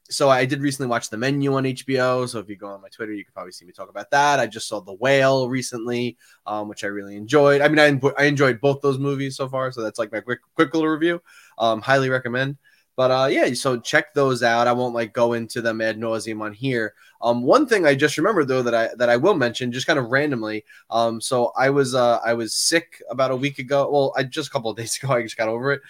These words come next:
But, like, a week ago, I had covid, so I was home, and, uh, I did, I, I was like, "What, whatever shall I do?" And I randomly just rewatched, uh, Marvel's, uh, in, uh, Infinity War,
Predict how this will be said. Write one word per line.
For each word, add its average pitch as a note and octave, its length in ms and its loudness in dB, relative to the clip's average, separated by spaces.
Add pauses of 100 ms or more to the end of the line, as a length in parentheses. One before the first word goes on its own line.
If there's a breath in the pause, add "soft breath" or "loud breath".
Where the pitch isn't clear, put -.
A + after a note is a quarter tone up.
(140)
But, C3+ 80 2
like, C3 120 4
a C3+ 40 -2
week C#3+ 140 0
ago, C3 160 2
I A#2+ 40 4
had A#2 140 -2
covid, G#2+ 320 -2 (320)
so - 140 -2
I - 20 6
was A2 100 0
home, B2+ 380 2 (300 soft breath)
and, A#2+ 260 2
uh, A2+ 260 0
I A#2 120 -2
did, A2+ 180 -4
I, A2 240 -2
I G2 140 -6
was G2+ 140 -10
like, G2+ 200 -6
"What, G#2 160 -8 (100)
whatever A#2 520 -2
shall C#3 240 0
I C#3+ 80 2
do?" E3 260 4 (240 soft breath)
And B2 100 2
I C3+ 100 6
randomly D#3 560 4
just C3 360 -6
rewatched, A#2+ 640 2
uh, A2 200 -2
Marvel's, B2 760 2
uh, G2+ 260 -6
in, G2 280 -16
uh, F#2+ 260 -12
Infinity C#3+ 420 0
War, G#3+ 300 2